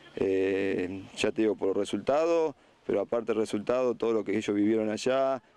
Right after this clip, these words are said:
estar tres días lejos de su papá, algunos con los papás,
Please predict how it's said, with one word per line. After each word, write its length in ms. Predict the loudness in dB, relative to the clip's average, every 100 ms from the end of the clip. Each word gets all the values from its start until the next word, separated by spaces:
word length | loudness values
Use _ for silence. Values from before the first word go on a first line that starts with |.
| -10
estar 280 | -4 -2 -2
tres 200 | -2 0
días 300 | 2 0 -2
lejos 320 | -2 -2 -4
de 60 | -6
su 120 | -6
papá, 580 | -6 -2 0 0 0 -4 _ -8
algunos 300 | -2 -2 -2
con 100 | -4
los 100 | -2
papás, 560 | -2 0 0 2 0